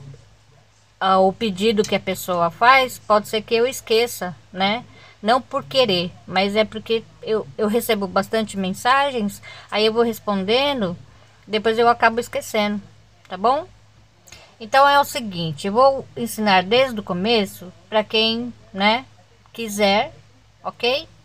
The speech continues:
Então aqui eu vou fazer o múltiplo de quatro, ok?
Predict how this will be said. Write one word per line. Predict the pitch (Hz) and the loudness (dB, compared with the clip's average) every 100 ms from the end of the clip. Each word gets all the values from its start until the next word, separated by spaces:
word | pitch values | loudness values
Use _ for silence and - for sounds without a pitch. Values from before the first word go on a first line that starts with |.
| _ _ _ _ _ _ _ - | _ _ _ _ _ _ _ -18
Então | 208 269 294 | 0 4 6
aqui | 277 - 269 262 | 6 0 0 2
eu | |
vou | 226 | 2
fazer | 220 240 226 233 240 | 0 0 2 2 4
o | |
múltiplo | 226 220 277 - - 262 269 | 2 0 -4 -10 -16 -10 -10
de | 254 - | -10 -16
quatro, | - 214 196 196 - 180 156 160 - - _ _ _ _ _ _ _ - | 2 6 6 4 -4 -14 -12 -14 -18 -20 _ _ _ _ _ _ _ -18
ok? | 165 - 247 277 | -12 -2 0 0